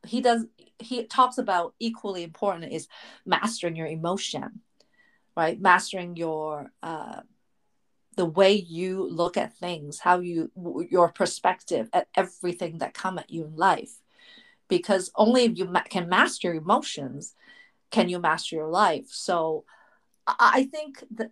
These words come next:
it's just a way of getting deep into people's psyche and really, uh, aligning all your values and make him,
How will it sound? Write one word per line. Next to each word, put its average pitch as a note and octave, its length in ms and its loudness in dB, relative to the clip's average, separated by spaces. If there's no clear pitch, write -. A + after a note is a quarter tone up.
it's A3 220 -2
just D4 300 -2
a G#3+ 80 -2
way G#3+ 340 2
of F#3 460 -2
getting G#3 260 -2
deep G3+ 360 -6
into G#3+ 520 -6
people's A3+ 580 2
psyche B3+ 840 0
and F3+ 480 -2
really, F#3+ 800 2
uh, F#3 240 8
aligning F#3 500 0
all F#3 180 -4
your F#3 160 -8
values G3+ 920 -4
and E3+ 640 -8
make F#3 300 -6
him, F3 500 -6